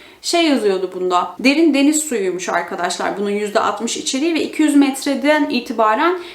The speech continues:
insan vücudundaki suyla aynıymış. Ben hayatımda ilk kez böyle bir şey duydum. Ve cildime aşırı iyi geldi. Çok temiz. Ve uzun süredir böyle kokmayan, hiç kokmayan bir şey kullanmamıştım. O yüzden çok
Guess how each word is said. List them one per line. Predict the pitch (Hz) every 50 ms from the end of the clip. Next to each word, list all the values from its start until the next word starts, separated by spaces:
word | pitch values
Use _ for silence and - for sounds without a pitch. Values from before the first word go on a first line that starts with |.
| - -
insan | - 240 247 - - 311 311 311 294
vücudundaki | 285 269 - 262 240 254 254 262 262 - -
suyla | - - - 269 262 320 359 349 -
aynıymış. | 262 262 262 262 262 233 196 175 170 170 - - - - - - _ -
Ben | 247
hayatımda | 254 262 240 - - 285 277
ilk | - -
kez | - 262 220 202
böyle | 202 185 175 175
bir | -
şey | - - 190 185 180
duydum. | 185 185 185 - - 349 - - -
Ve | 277 311 247
cildime | 254 254 254 311 320 359
aşırı | 359 - 247 - - - - - - - 269 254 247 285 277 - - - -
iyi | - 214 196
geldi. | 190 196 185 180 180 180 180 180 185 202 240 294 359 370 - - - -
Çok | - - 294 285 - -
temiz. | - 247 208 196 190 - - - - - - -
Ve | 247 285 302 302 311 - - - _ _ -
uzun | 240 240 277 302
süredir | 302 302 294 262 247 240 240 233
böyle | 240 233 233 233 233
kokmayan, | - - 262 254 - - - - 240 220 214 202 196 202 202 -
hiç | - - - -
kokmayan | - - 254 220 - - 208 - 370 - 190 190 196
bir | 202
şey | - - 254 254
kullanmamıştım. | - - 220 202 202 196 196 185 180 185 190 185 - - - - 302 311 302 - - - _ -
O | - 247
yüzden | 240 240 233 214 233 247 262 277 277 - - - _ _ _ _ _ _
çok | - - 262